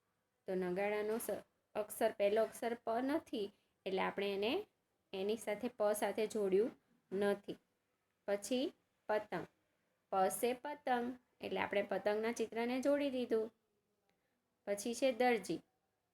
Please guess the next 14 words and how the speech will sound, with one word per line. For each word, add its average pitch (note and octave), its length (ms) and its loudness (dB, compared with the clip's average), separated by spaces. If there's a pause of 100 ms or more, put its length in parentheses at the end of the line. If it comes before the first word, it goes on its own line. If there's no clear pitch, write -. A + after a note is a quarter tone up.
(160)
તો F#3 80 -2
દરજીને F#3 520 0
જોડવાનું G3+ 680 0 (380)
નથી. G3+ 420 -4 (840)
પછી F#3 280 -4
પ - 100 -12 (220)
સે A3 260 2 (520)
પહિયા. G#3 460 0 (760)
તો G3 120 -2
પહિયાનો G#3 480 0
પહેલો G#3 360 2
અક્ષર A3+ 420 0
પ - 120 -14 (180)
છે, - 200 -2